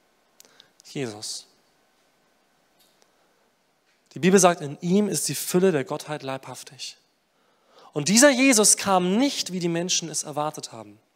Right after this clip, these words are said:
Sie erwarteten einen starken Herrscher, der die Juden von den Römern befreit. Das haben die Menschen damals erwartet.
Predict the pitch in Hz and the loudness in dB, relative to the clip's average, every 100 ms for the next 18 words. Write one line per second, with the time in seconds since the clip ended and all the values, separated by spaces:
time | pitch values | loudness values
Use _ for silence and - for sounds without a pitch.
0 | _ _ _ _ _ - 247 285 254 240 | _ _ _ _ _ 2 6 6 6 4
1 | 214 175 151 147 - 196 185 190 214 180 | 0 0 0 -2 -2 0 0 0 -4 -4
2 | 160 - 156 151 - - - - - _ | -4 -4 -8 -10 -20 -20 -20 -20 -20 _
3 | - 139 131 127 196 202 196 143 120 117 | -8 -4 -2 0 0 -2 -6 -8 -8 0
4 | 135 143 151 156 - - 113 101 - _ | 4 6 4 0 -8 -12 -16 -18 -20 _
5 | _ _ _ _ - 208 226 214 185 190 | _ _ _ _ 0 4 4 4 4 2
6 | 185 165 156 156 160 123 110 - | 0 -2 -2 -4 -6 -10 -12 -20